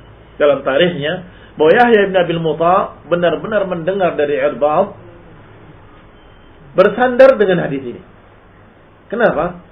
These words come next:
Karena dalam hadis ini kalimatnya sami'tul Irbad. Dia orang yang jujur. Kalau tidak mendengar dari Irbad, nggak akan berkata sami'tu.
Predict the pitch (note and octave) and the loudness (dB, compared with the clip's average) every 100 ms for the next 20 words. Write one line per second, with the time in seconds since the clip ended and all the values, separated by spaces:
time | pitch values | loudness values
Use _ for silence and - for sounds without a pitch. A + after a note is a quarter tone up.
0 | - F#3+ G#3 F#3+ F3 E3 E3 A3 E3+ E3 | -8 -4 -2 -2 -2 -4 -6 -6 -4 -4
1 | E3 F3 G3 - D3+ D#3 G3+ C3 F3 F3+ | -4 -6 -8 -6 -6 -6 -10 -10 -6 -6
2 | B2 B2+ B2+ A2+ G#2 - - - - - | -4 -6 -6 -8 -10 -14 -20 -20 -20 -20
3 | - G#3 D#3+ B2+ A#2 A2+ C#3 G#2+ - - | -6 -4 -4 -8 -14 -14 -12 -14 -18 -20
4 | - - C#3 C#3+ D3 C#3 C#3+ C#3+ C3 C3+ | -20 -10 -6 -4 -4 -6 -6 -6 -4 -4
5 | C#3+ D3 F#3+ B2+ C3+ C#3+ A#2+ A#2 A#2 A2+ | -6 -6 -6 -8 -10 -10 -10 -10 -12 -12
6 | B2+ D#3+ A#2+ G#2 | -10 -10 -12 -16